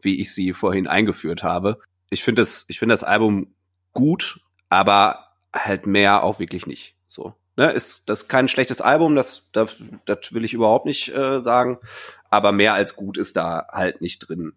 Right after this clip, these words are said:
Ich bin, ähm, voll bei dem, was du gesagt hast, Mike, dass ich, äh, ja, du hast einen richtig fetten Anfang bei einigen Songs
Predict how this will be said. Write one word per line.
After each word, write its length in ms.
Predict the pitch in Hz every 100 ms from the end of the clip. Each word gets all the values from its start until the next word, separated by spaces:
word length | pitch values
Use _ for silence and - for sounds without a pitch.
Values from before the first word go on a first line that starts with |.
| -
Ich 340 | 107 - -
bin, 580 | 107 104 107 107 104 107
ähm, 600 | - 101 101 101 101 101 -
voll 420 | - - 113 120
bei 120 | 117
dem, 380 | 110 113 123 113
was 180 | 101 -
du 120 | 131
gesagt 340 | 123 120 -
hast, 220 | 117 -
Mike, 400 | 117 107 107 107 - _
dass 200 | - 98
ich, 300 | 101 - - -
äh, 60 | _ 80 - 50 -
ja, 300 | 107 98 98 - _
du 240 | - -
hast 160 | 117 135
einen 80 | 131
richtig 360 | 147 156 165
fetten 300 | - 139 -
Anfang 560 | 131 139 185 - 175 175
bei 200 | 151 -
einigen 340 | 143 143 143 147
Songs 720 | - 151 160 185 - -